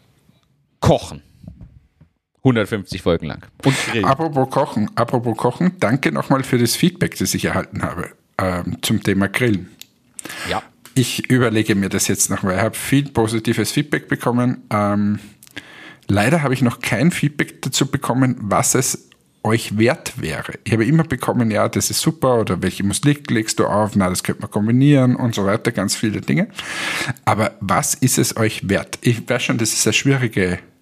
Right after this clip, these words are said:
Speaker 2: schwierige Thematik, aber wenn, stellt euch mal vor, ihr habt so eine, eine, äh, Gartenparty, möchtet ihr mit Freunden machen, und was seid ihr bereit,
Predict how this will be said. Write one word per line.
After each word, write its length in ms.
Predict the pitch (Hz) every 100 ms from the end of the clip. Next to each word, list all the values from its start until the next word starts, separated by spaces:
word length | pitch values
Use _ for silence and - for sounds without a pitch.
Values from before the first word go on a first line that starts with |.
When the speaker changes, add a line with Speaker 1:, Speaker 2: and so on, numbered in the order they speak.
| _
Speaker 2:
schwierige 520 | - 131 120 107 101
Thematik, 640 | - 87 170 - 170 190 - - - 131 -
aber 280 | 110 95
wenn, 380 | 117 139 175 - - 113
stellt 320 | - 117 135
euch 120 | 120
mal 140 | 107 107
vor, 240 | 110 135
ihr 140 | 139
habt 180 | 120 -
so 80 | 117
eine, 420 | - 101 98 95 - _ - - - - _ -
eine, 420 | 98 95 90 78 -
äh, 60 | - - - _ - - - - -
Gartenparty, 920 | 107 123 - 160 - 104 139 - 165 165
möchtet 380 | 127 - 120
ihr 80 | 110
mit 180 | 95 90
Freunden 440 | - 117 - 160
machen, 420 | 151 160 180 175 - -
und 380 | 131 127 127 - -
was 800 | - 107 98 101 175 - - -
seid 400 | - - 110 -
ihr 120 | 123
bereit, 880 | 117 101 95 147 - 82 - - -